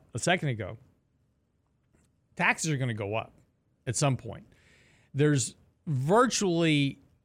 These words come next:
no way. And again, that's, you know, we can always go with, with government stupidity, but at some point, taxes are gonna have to go up in order to pay the debt. If interest rates, uh, interest rates are rising right now, right? The, the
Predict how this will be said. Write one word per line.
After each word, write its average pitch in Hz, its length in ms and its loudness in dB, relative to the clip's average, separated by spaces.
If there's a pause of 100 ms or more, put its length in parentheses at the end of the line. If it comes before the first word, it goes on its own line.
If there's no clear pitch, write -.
(420)
no 175 380 2
way. 147 480 2
And 147 140 2
again, 147 360 2
that's, 123 260 -4
you 117 240 -4
know, 120 80 -2
we 120 120 -2
can 143 120 0
always 156 380 2
go 131 280 2
with, 120 480 0
with 113 300 -2
government 127 580 0
stupidity, 120 760 -2
but 127 260 0
at 127 140 -4
some 240 300 2
point, 139 420 -4
taxes 156 480 2
are - 20 0
gonna 123 160 0
have 117 160 -2
to - 80 -6
go 113 240 2
up 113 320 0
in 123 120 0
order 127 260 2
to 113 100 -2
pay 110 380 -2 (120)
the 113 120 -6
debt. 107 320 -4 (1500)
If 156 180 0
interest 226 420 0
rates, 160 400 2
uh, 165 180 2
interest 233 480 0
rates 202 240 0
are 156 60 0
rising 143 420 2
right 107 160 -4
now, 95 160 -10
right? 160 320 2
The, 151 280 0
the 139 340 0